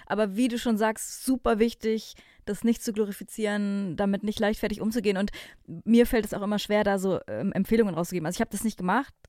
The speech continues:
so, weil ich hab kein gutes Gefühl mit Drogen und bin dann einfach auf Antidepressiva, was jetzt auch super kritisch ist für einige und andere würden sagen, ja, hat mein Leben gerettet, andere würden sagen, es hat mein Leben zerstört, so.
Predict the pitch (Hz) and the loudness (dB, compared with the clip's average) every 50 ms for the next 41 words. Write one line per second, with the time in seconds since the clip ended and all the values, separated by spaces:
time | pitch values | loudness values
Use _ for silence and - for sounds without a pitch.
0 | _ - 233 240 262 277 262 254 190 190 185 185 185 - - 190 - 214 196 - | _ -4 -2 -2 -2 -2 -2 -2 0 2 2 2 0 -2 -6 -8 -8 -8 -8 -8
1 | _ - - 208 196 190 190 185 202 196 - - - 208 - 220 233 240 240 240 | _ -10 -6 -4 -2 -2 -2 -2 -2 -4 -4 -8 -12 -10 -6 -4 -4 -2 -2 -2
2 | 240 240 - 220 233 233 240 247 262 - - - 196 190 - _ _ - 202 196 | -4 -4 -2 -2 -2 0 0 -2 -6 -8 -6 -4 -4 -4 -4 _ _ -2 0 0
3 | 196 190 117 139 185 175 185 190 190 - - 190 190 180 185 - - - - - | 2 2 0 0 0 -2 -2 -6 -6 -4 -2 -2 -2 -2 -2 -4 -4 -6 -4 -4
4 | - 226 226 226 220 226 226 208 190 190 - - - - - 143 196 220 - - | -4 -2 0 0 0 0 0 -2 -4 -6 -8 -10 -10 -4 0 0 0 0 -2 -6
5 | - _ _ _ - - - 220 208 - 214 202 202 202 202 196 196 196 190 - | -10 _ _ _ -18 -10 -8 -6 -2 -2 -2 0 0 0 0 0 0 -2 -4 -6
6 | _ _ - - 233 214 - 214 - 127 180 202 - - - 202 110 - 196 202 | _ _ -10 -8 -8 -8 -8 -10 -10 -8 -8 -8 -8 -6 -4 -2 0 0 0 -2
7 | 202 185 - 196 196 190 180 180 101 185 180 180 185 180 180 185 180 180 180 175 | -2 -2 -2 -2 -2 -2 -2 -4 -4 -6 -4 -4 -6 -6 -4 -6 -6 -6 -6 -6
8 | 170 160 170 175 175 175 180 185 190 202 208 - - 185 180 180 180 180 180 175 | -6 -6 -6 -6 -4 -4 -6 -6 -6 -8 -10 -8 -6 -4 -4 -4 -4 -4 -4 -2
9 | 180 190 208 - 92 - 180 170 175 170 165 175 170 180 - 180 - 175 175 165 | -4 -4 -4 -6 -8 -8 -8 -8 -8 -6 -6 -6 -6 -6 -8 -8 -8 -8 -6 -6
10 | 170 170 170 - 160 - 180 190 - 196 190 | -8 -8 -8 -10 -10 -8 -8 -8 -6 -8 -10